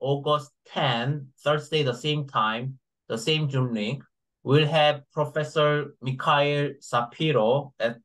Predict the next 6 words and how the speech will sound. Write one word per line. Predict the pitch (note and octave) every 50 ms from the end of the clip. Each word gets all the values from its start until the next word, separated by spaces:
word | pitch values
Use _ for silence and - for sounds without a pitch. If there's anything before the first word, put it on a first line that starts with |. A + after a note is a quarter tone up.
| _ -
Caltech | - C#3+ C3+ C3+ C3+ - _ G3+ F#3 D#3 B2+ B2+ C#3 D#3+ - _ _ _ _ _ _ _ _ _ _ _
and | - B2+ C3 C3 C3+
the | C3 B2 A#2
Doctor | G#2+ C3 C3 - - _ E3 D3 C#3+ C#3+ -
Alexander | - A#2+ B2+ C3+ C#3 C#3 - - D3 C3+ C#3 C#3 C3+ C3+ C3+ C3+ C3+ C3+ C3+ C3 A#2+ - _ _ _ _ _ _ -
Vlahos | B2 B2 B2+ C3 C3 B2+ B2+ C3 E3+ E3+ D3+ A#2 A#2 C3+ C3+ -